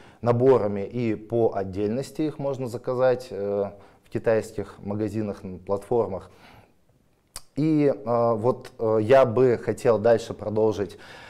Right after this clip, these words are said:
э, разговор, э, и, э, ориентируясь на вот, на этот, э, конструктор робототехнический. Э, значит, э, вообще, если мы говорим про робота, то есть определенные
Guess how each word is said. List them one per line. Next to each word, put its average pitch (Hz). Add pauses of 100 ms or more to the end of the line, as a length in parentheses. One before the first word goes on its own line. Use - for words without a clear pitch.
(260)
э, 101
разговор, 117
э, 107
и, 117
э, 110
ориентируясь 123
на 120 (180)
вот, 104 (420)
на 110
этот, 127 (920)
э, 101
конструктор 143
робототехнический. 113 (680)
Э, 113
значит, 120
э, 117
вообще, 123
если 127
мы 123
говорим 120
про 117 (340)
робота, 131
то 131
есть 117
определенные 104